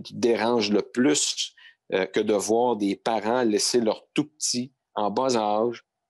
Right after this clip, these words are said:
seuls dans un environnement sportif pendant qu'ils vont, pendant qu'ils vont faire leurs commissions puis leurs emplettes pour sauver du temps. Je comprends qu'on a des vies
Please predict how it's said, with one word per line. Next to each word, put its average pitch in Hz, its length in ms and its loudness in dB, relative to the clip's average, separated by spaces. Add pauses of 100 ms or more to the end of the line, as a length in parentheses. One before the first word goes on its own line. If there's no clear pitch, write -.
seuls 135 480 2
dans 110 160 2
un 107 100 0
environnement 107 460 0
sportif - 500 -2
pendant 107 240 -2
qu'ils 104 160 -4
vont, 95 240 0
pendant 107 260 -2
qu'ils 110 140 -4
vont 98 140 -2
faire 113 180 -2
leurs 104 220 0
commissions 110 480 0
puis 104 100 -2
leurs 95 240 0
emplettes 104 380 -2
pour - 140 -8
sauver 101 340 2
du - 160 -6
temps. 92 180 -2
Je - 80 -4
comprends 117 320 -2
qu'on 104 180 -2
a 95 60 2
des 95 200 0
vies 107 280 0